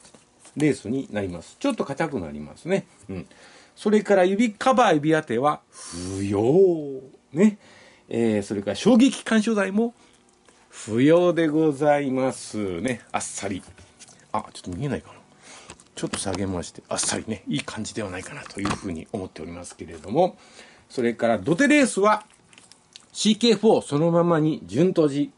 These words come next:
これは賢明な判断ではないでしょうか。それからラベルは日本サイズですね。はい。で、ブラックゴールド。この全体のカラーにコーディネートして、特にブラックのところに入ってますから、これはこれでこれかっこいいんじゃないですか。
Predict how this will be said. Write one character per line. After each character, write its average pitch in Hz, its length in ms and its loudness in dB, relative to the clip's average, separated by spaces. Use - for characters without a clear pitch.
こ - 120 -12
れ 101 80 -4
は 104 140 -2
賢 127 220 -4
明 175 120 2
な 165 100 -2
判 151 200 -6
断 139 180 -2
で 123 80 0
は 120 80 2
な 107 140 0
い 98 80 -2
で 95 100 -8
し - 100 -16
ょ - 40 -10
う - 220 -18
か。 - 160 -20
そ - 140 -6
れ 147 120 2
か 123 120 2
ら 117 140 4
ラ 156 200 6
ベ 262 140 6
ル 262 160 4
は 269 280 6
日 120 100 2
本 131 160 2
サ 107 200 -4
イ 80 60 -6
ズ 73 120 -14
で - 80 -20
す - 140 -8
ね。 220 200 2
は - 140 -6
い。 - 120 -6
で、 196 100 4
ブ 143 160 2
ラ 240 160 4
ッ 202 40 -10
ク 233 160 4
ゴ 202 260 6
ー 117 60 0
ル 98 60 -4
ド。 82 180 -10
こ 214 80 0
の 190 100 2
全 254 260 4
体 254 220 4
の 247 120 4
カ 240 140 4
ラ 202 140 4
ー 151 40 2
に 190 360 -4
コ 202 120 2
ー 202 40 4
デ 190 80 2
ィ 208 60 8
ネ 202 100 6
ー - 40 4
ト 214 100 -4
し - 60 -14
て、 - 120 -6
特 226 200 2
に 170 80 2
ブ 147 140 0
ラ 277 120 6
ッ - 40 4
ク 277 100 0
の 220 100 4
と 170 100 -4
こ 180 80 0
ろ 180 60 2
に 139 80 -2
入 156 180 -4
っ - 20 -18
て - 100 -6
ま 98 100 -2
す - 100 -14
か 95 100 -6
ら、 104 200 0
こ 117 100 -4
れ 165 60 6
は 233 180 6
こ 208 120 -4
れ 196 80 0
で 175 100 -2
こ 147 120 -4
れ 127 80 -4
か 104 120 -10
っ - 80 -20
こ 165 120 -2
い 160 40 2
い - 20 0
ん 123 40 -2
じ 101 120 -10
ゃ 82 80 -6
な 87 160 -4
い 82 80 -4
で - 120 -18
す - 120 -20
か。 277 240 -4